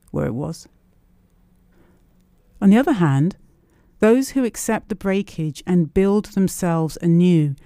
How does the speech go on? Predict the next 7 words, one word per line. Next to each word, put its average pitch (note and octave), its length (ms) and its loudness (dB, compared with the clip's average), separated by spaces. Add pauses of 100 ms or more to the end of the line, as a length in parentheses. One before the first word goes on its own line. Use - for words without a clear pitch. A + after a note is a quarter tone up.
(320)
become G3 680 -2
more F3+ 380 2
resilient, D#3 840 -2 (600)
and G#3 120 2
they C4+ 100 4
become C#4 360 0
open D#3 540 -2